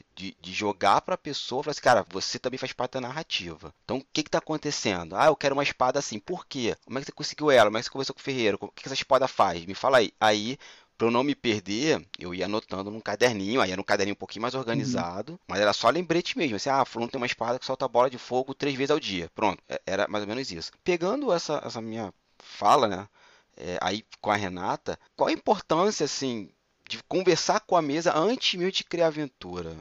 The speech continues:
Speaker 1: Renata, eu começo contigo, depois a gente passa pro Jorge.
Speaker 2: Olha, você tem uma coisa que eu faço em todas as mesas, com exceção de evento, é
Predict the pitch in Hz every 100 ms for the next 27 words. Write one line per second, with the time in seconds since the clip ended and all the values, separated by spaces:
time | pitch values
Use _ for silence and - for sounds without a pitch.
0 | 90 95 113 98 98 107 - 113 131 135
1 | - 156 143 147 143 - 147 113 85 -
2 | - - 196 220 214 190 190 - 208 220
3 | 214 233 262 302 302 240 233 240 233 240
4 | 226 185 226 214 214 - _ _ 226 240
5 | 285 254 220 196 208 208 - 202 208 202
6 | 202 226 269 269 196 233 339 233 180 196
7 | 269 269 220 - - 202 208